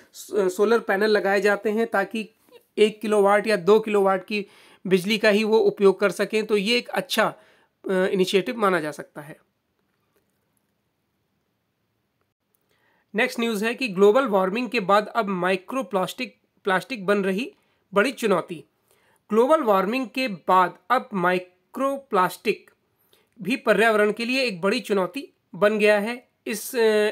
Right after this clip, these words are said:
इसके महीन कण हवा और पानी के साथ-साथ मिट्टी में भी मिल रहे हैं। भोजन के जरिए यह कण शरीर में पहुंचकर स्वास्थ्य पर दुष्प्रभाव डाल रहे हैं। इंसान ही नहीं, पशु पक्षी तक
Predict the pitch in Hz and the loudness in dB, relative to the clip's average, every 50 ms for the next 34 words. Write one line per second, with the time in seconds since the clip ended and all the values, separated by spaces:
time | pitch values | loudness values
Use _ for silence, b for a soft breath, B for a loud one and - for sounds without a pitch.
0 | - - 226 196 - - 302 302 247 214 202 180 180 226 277 277 262 - - 220 | -4 -6 -8 -8 -6 -6 -6 -4 -2 -2 -2 -2 0 -2 -2 -2 -4 -2 0 0
1 | 208 175 - - 190 185 233 254 240 233 220 208 - 202 185 190 214 233 208 240 | 0 0 0 -4 -2 0 0 0 0 0 -2 -2 -2 -2 0 0 -2 -6 -6 -8
2 | 226 214 - 208 196 202 202 - 233 240 233 - 220 196 185 - - 240 226 208 | -8 -6 -2 0 0 0 0 -2 -4 -4 -4 -2 -6 -6 -6 -6 -10 -8 -2 -2
3 | 196 185 180 226 247 233 247 269 240 208 190 180 180 170 165 - 185 185 b b | -2 -2 -2 -4 -4 -2 -2 -4 -2 -4 -4 -4 -4 -8 -10 -12 -16 -20 b b
4 | b b b b b b b b _ 175 190 220 214 285 302 269 277 262 196 220 | b b b b b b b b _ 2 2 2 4 2 0 0 -2 0 0 0
5 | 220 247 262 247 226 226 220 220 247 240 220 - - 208 202 214 220 214 226 226 | 0 0 0 0 0 -2 -2 -2 -4 -4 -4 -2 -2 -2 -2 -2 -2 -4 -6 -6
6 | 220 - 190 190 190 - - 240 226 202 - - 208 208 226 220 - _ - _ | -4 -4 -4 -4 -6 -4 -6 -6 -6 -6 -4 -2 0 0 0 0 -4 _ -20 _
7 | _ 240 220 196 180 196 226 202 - - 208 175 165 170 196 226 220 175 185 170 | _ -8 -8 -6 -6 -8 -10 -10 -10 -12 -12 -10 -4 -2 -2 -2 -2 -4 -4 -4
8 | 180 180 180 190 196 196 202 214 233 262 b b b b b b - 208 214 202 | -4 -4 -4 -4 -4 -4 -6 -8 -10 -12 b b b b b b -4 -4 -4 -2
9 | - 233 247 269 254 226 247 233 208 196 208 208 196 - b b b b b b | 0 2 2 2 2 0 -2 -2 -2 -2 -2 -4 -6 -10 b b b b b b
10 | _ - 220 214 214 - 277 262 208 - - 214 208 208 _ - - 247 226 - | _ 2 2 2 2 0 -4 -4 -6 -2 -2 -2 -2 -2 _ -8 -8 -8 -8 -6
11 | _ 254 226 208 | _ -4 -4 -4